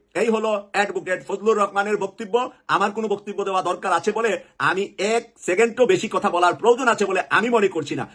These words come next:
উনি যথেষ্ট আপনাদেরকে ব্যঙ্গে খুলে বিশ্লেষণটা করে দিয়েছেন।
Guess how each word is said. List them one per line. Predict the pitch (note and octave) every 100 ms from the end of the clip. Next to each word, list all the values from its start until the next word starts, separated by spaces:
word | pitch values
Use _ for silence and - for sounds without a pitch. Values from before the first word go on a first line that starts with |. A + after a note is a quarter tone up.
| -
উনি | F#3+ G3
যথেষ্ট | F#3 A3+ A3 B3
আপনাদেরকে | G#3+ G3 G#3 G3+ G3+ G3
ব্যঙ্গে | D#3 G3+ G3+ G3+
খুলে | - F3+ G3 G3 - - A2
বিশ্লেষণটা | F#3 G#3 G#3 A3 A3
করে | F3+ G3+
দিয়েছেন। | A3 A3+ B3